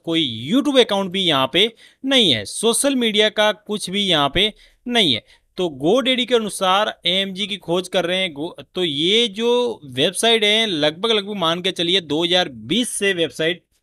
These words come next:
अ, इन्होंने बाय की थी और दो हज़ार बीस से यहाँ पे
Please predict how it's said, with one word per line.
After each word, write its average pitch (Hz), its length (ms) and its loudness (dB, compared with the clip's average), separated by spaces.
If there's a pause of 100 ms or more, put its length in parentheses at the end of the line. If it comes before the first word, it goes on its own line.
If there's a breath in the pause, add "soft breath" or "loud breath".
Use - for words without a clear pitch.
(220)
अ, 139 160 -4
इन्होंने 165 400 -2
बाय 143 280 2
की 170 200 -6
थी 180 400 -4
और 165 180 -6 (140)
दो 156 140 -2
हज़ार 170 180 0
बीस 135 360 -4
से 180 100 -4
यहाँ 131 260 -2
पे 180 200 -2